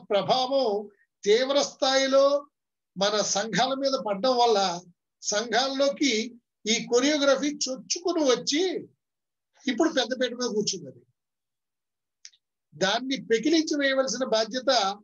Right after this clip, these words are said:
బాధ్యత కలిగిన ప్రతి క్రైస్తవ యోధుడికి ఉంది. ఏమండి, ఈ విషయంలో నేను చాలా సార్లు చాలా మందితో వాదాలు పెట్టుకున్నాను, వారితో గొడవలు పడ్డాను.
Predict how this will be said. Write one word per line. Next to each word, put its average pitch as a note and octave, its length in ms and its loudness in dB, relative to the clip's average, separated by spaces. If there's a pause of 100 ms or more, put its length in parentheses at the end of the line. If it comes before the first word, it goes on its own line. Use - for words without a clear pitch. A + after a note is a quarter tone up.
(840)
బాధ్యత G3 520 0
కలిగిన A#3+ 580 -2 (320)
ప్రతి B3+ 480 0
క్రైస్తవ A#3 480 0
యోధుడికి G#3+ 520 2
ఉంది. E3+ 320 -4 (1400)
ఏమండి, A3+ 180 0
ఈ A#3+ 160 -2
విషయంలో C4+ 420 0
నేను C4 220 0
చాలా A3+ 440 0
సార్లు A#3+ 300 0
చాలా G#3 320 -2
మందితో A#3+ 600 0 (280)
వాదాలు A3+ 480 2
పెట్టుకున్నాను, A#3 540 -2
వారితో G#3 500 2
గొడవలు G#3+ 300 2
పడ్డాను. A3 580 -2